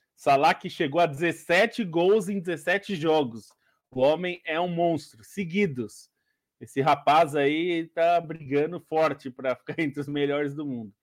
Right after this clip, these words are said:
E com o, a vitória do Milan e a vitória do Liverpool, o Liverpool tem quinze pontos, tá garantidíssimo, já,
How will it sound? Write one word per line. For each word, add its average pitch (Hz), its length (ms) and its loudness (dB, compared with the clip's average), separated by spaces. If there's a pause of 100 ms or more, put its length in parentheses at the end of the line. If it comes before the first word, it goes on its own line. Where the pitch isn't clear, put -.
(600)
E 123 680 -4 (180)
com 226 300 -2
o, 135 420 -2
a 117 240 -2
vitória 127 560 0
do 110 140 -8
Milan 131 500 -2 (460)
e 185 260 0
a 143 60 4
vitória 117 640 -4 (320)
do 123 240 -2
Liverpool, 131 840 -4
o 165 80 -4
Liverpool 139 380 -2
tem 127 140 -6
quinze 131 340 -6
pontos, 165 320 -8
tá 120 180 -2
garantidíssimo, 123 1040 -8
já, 117 360 -4